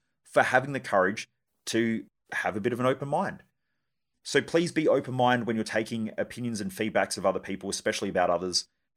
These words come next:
and just collect data points. And then if you need to, always have a conversation with someone and be open and honest about them. I think it's the best way to move forward with people. And there are definitely people out there who are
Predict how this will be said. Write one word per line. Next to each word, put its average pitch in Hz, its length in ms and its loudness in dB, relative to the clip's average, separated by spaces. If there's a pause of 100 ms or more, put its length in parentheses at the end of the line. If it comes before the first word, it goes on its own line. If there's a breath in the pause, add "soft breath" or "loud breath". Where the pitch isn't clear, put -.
and 98 100 -2
just 110 200 -6 (160)
collect 131 280 2
data 120 220 8
points. - 480 -6 (100)
And 113 160 -4
then 127 120 -2
if 127 100 -10
you 120 60 -6
need 131 180 -4
to, 110 220 -2
always 123 340 0
have 127 140 0
a 120 40 -6
conversation 117 480 -2
with 110 120 -6
someone 95 320 0
and 95 120 -4
be 98 120 -4
open 104 220 0
and 98 60 -2
honest 110 220 -4
about 90 200 2
them. 87 180 -10 (160)
I 95 60 -8
think 117 160 -6
it's 98 100 -6
the 104 80 -8
best 107 180 0
way 101 100 2
to 98 60 0
move 95 220 -2
forward 110 200 -2
with 113 120 -10
people. 85 400 -10
And 113 280 -4
there 151 160 2
are 170 120 6
definitely 127 340 -2
people 104 280 -2
out 87 100 0
there 95 160 2
who 98 180 -2
are 87 260 2